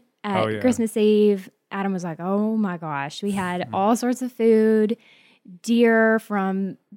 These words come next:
Speaker 1: Turkey to hog jowl to, like, everything. And Adam's like, "Where am I?"
Speaker 2: Yeah.
Speaker 1: <laughs>
Speaker 2: There's all the deep fried foods, everything you
Speaker 1: All
Speaker 2: want.
Speaker 1: the presents.
Speaker 2: The, yeah.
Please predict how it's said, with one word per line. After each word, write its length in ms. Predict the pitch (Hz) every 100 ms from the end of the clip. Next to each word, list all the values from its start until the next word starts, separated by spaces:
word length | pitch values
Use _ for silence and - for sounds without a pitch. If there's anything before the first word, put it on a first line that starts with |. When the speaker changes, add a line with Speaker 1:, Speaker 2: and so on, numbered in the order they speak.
| -
Speaker 1:
Turkey 640 | 247 226 233 226 220 220
to 480 | - 220 185 175 180 190 _ _ _ _ _ _
hog 260 | - 220 233
jowl 440 | 208 220 208 202 196
to, 100 | 202
like, 220 | 185 175 -
everything. 560 | 190 180 160 160 147 -
And 160 | 202 -
Adam's 220 | 185 175
like, 140 | 170
"Where 320 | 160 165 170 160
am 120 | 151
I?" 220 | 139 151 _ -
Speaker 2:
Yeah. 280 | 117 104 98 92
Speaker 1:
<laughs> 200 | - -
Speaker 2:
There's 260 | 113 113 107
all 280 | 107 113 113
the 80 | 113
deep 240 | 110 113
fried 260 | - 110 104
foods, 340 | - 110 101
everything 400 | 107 110 120 123
you 120 | 117 107
Speaker 1:
All 100 | 104
Speaker 2:
want. 240 | 214 233 233
Speaker 1:
the 80 | 233
presents. 640 | 226 214 202 202 202 208
Speaker 2:
The, 260 | 220 - -
yeah. 300 | 107 101